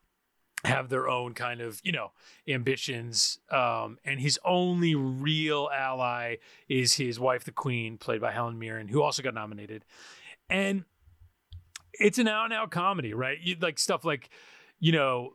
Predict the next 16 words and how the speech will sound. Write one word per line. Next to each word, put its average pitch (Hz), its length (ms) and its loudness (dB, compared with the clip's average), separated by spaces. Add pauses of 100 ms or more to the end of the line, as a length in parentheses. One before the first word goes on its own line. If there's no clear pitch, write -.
the 143 100 0
whole 156 160 4
time 147 220 -2
King 143 200 -4
George, 135 460 2
he'll 135 160 2
say 139 260 0
nonsensical 127 520 -4
things 123 320 -4
and 123 100 -2
he 127 80 -2
ends 120 160 -4
it 117 60 -8
with, 110 160 -4
"What, 190 160 0
what?" 240 160 0